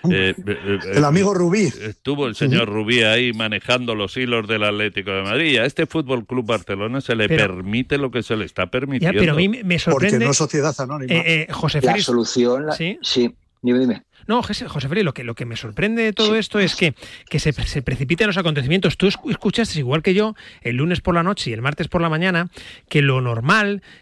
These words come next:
Speaker 3: que lo que la gente esperaba es que el Bayern ganara sin ningún tipo de problemas en el Camp Nou. Y es justo lo que sucedió. Pasa eso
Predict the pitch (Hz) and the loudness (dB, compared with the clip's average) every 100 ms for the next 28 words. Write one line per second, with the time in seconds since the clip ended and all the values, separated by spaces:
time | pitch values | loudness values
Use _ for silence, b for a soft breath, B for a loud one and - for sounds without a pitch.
0 | B 139 123 117 - 113 107 - 190 190 | B -10 -8 -10 -10 -12 -12 -4 -2 -2
1 | - 180 175 185 185 190 160 165 175 160 | 0 2 2 0 -2 -2 0 0 0 0
2 | 160 185 165 180 143 147 165 165 175 165 | 0 0 0 0 2 0 0 0 2 2
3 | 147 143 160 160 139 127 127 202 233 B | 0 0 0 0 -2 0 2 2 0 B
4 | B - 220 - 254 - 208 170 143 143 | B 0 2 2 -4 0 2 2 2 0
5 | 143 170 214 123 b b _ _ 254 254 | 0 2 0 -2 b b _ _ 0 2
6 | 277 262 269 - 240 | 2 0 0 0 -2